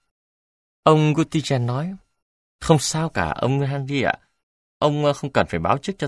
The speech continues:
tôi. Tôi, à, cũng nghĩ rằng ông không thích ở lại đây lúc này. Thời tiết đã bắt đầu quá xấu. Và lại dù sao chúng tôi cũng thấy cần phải ở gần bệnh viện để tiện cho nhà tôi." "Vâng, tôi hiểu.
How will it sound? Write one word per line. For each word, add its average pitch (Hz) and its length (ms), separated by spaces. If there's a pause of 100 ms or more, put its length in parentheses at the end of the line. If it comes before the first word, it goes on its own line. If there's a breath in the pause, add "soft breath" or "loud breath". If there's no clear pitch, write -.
tôi. 139 280 (420)
Tôi, 120 300
à, 107 260
cũng 135 180
nghĩ 151 140
rằng 82 260
ông 117 460
không 117 180
thích - 140
ở 85 120
lại 73 220
đây 113 140
lúc 127 200
này. 78 260 (400)
Thời 90 160
tiết 147 240 (140)
đã 135 80
bắt 139 140
đầu 82 240
quá 143 220
xấu. 160 400 (680)
Và 104 140
lại 101 320
dù 98 160
sao 139 200
chúng 175 160
tôi 135 540 (440)
cũng 147 180
thấy 147 280
cần 85 200
phải - 120
ở 76 140
gần 76 240
bệnh 82 220
viện 87 240 (360)
để 80 180 (100)
tiện - 240
cho - 140
nhà 87 300
tôi." 127 200 (1000)
"Vâng, 123 180 (220)
tôi 117 140
hiểu. 73 260